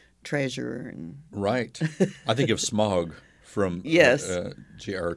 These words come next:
Speaker 1: Yeah.
Speaker 2: Tolkien's
Speaker 1: I
Speaker 2: Smaug.
Speaker 1: go, and I go farther back to Beowulf and, you
Speaker 2: Beowulf.
Speaker 1: know, the
Speaker 2: Mm-hmm.
Speaker 1: old, the old English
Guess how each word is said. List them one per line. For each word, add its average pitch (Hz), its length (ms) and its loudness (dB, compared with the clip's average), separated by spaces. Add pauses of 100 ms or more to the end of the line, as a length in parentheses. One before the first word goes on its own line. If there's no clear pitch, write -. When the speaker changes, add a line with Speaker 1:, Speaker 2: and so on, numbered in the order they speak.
Speaker 1:
Yeah. 139 320 2
Speaker 2:
Tolkien's - 220 -4
Speaker 1:
I 160 100 2
Speaker 2:
Smaug. 165 60 -2
Speaker 1:
go, 180 240 6
and 156 280 4
I 165 120 2
go 160 140 -2
farther 147 320 -2
back 147 300 -4
to 160 100 -14
Beowulf 131 680 -2
and, 120 300 -8
you - 40 -8
Speaker 2:
Beowulf. 92 380 -2
Speaker 1:
know, 135 360 -6
the 156 220 -8
Speaker 2:
Mm-hmm. - 80 -4
Speaker 1:
old, 135 360 -4 (920)
the - 180 -10
old 147 260 -2
English 143 580 -4